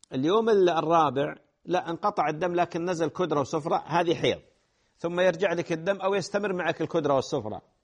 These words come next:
واضح؟ بارك الله فيك. قضية أن الكدرة والصفرة تستمر خمسة عشر يوم يمكن بسبب الوسواس اللي عندك أو بسبب القلق أو بسبب التشنجات اللي يحصل عندك بسبب التفكير،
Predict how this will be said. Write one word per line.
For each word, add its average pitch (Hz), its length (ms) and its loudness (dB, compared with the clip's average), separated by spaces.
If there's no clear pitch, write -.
واضح؟ 151 500 0
بارك 147 320 4
الله 123 160 0
فيك. 98 160 -4
قضية 226 380 4
أن 175 140 -4
الكدرة 202 400 -2
والصفرة 185 360 0
تستمر 170 420 -2
خمسة 170 420 -2
عشر 165 260 2
يوم 147 340 4
يمكن 190 420 -2
بسبب 190 340 0
الوسواس 170 560 2
اللي 147 160 2
عندك 156 420 -2
أو 143 80 2
بسبب 156 400 0
القلق 151 420 2
أو 135 80 -2
بسبب 151 420 -2
التشنجات 147 840 0
اللي 139 180 0
يحصل 156 300 -2
عندك 147 360 -4
بسبب 147 440 -2
التفكير، 160 800 2